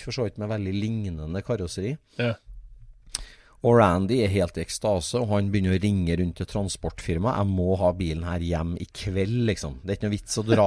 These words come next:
Speaker 1: han opp til deg», sier han til Packard-fyren. «Vi må finne en fyr som kan enten koste hva det koste vil,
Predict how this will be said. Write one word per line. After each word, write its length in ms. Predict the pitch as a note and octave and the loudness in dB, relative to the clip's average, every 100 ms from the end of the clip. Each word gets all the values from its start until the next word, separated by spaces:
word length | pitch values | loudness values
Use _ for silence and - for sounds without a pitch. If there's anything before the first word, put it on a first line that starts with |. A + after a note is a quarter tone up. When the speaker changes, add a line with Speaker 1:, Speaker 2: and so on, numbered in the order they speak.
| E2+ | 6
Speaker 1:
han 160 | F2+ - | 2 -4
opp 220 | - - - | -8 -6 -4
til 140 | A2+ | 0
deg», 220 | G2 A2 C3+ | 2 2 0
sier 140 | B2+ | -2
han 60 | A2 | -2
til 100 | B2 | 0
Packard-fyren. 540 | B2+ - F#2 - G#2+ A#2 | 0 0 0 0 -2 0
«Vi 80 | |
må 140 | G2 G#2 | 0 -2
finne 460 | - - A2 B2+ A2 | -2 0 0 0 -2
en 80 | - | -2
fyr 160 | A2+ | -2
som 160 | - A#2 | -2 -4
kan 160 | A2 | -2
enten 320 | G#2 E2+ G#2+ B2 | -2 -4 -6 -8
koste 480 | - B2+ - - - | -4 -2 -2 -2 0
hva 160 | A#2+ G#2 | 2 2
det 80 | A#2+ | 2
koste 460 | - A2+ - - G#2+ | 0 -2 -4 -2 0
vil, 180 | A#2+ | 0